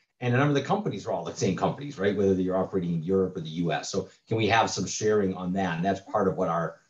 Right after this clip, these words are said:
our work, hopefully, between, um, the, the two, you know, associations will be.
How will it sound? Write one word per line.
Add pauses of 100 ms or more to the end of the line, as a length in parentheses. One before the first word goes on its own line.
(220)
our
work,
hopefully,
between,
um, (640)
the,
the
two, (260)
you
know,
associations
will
be.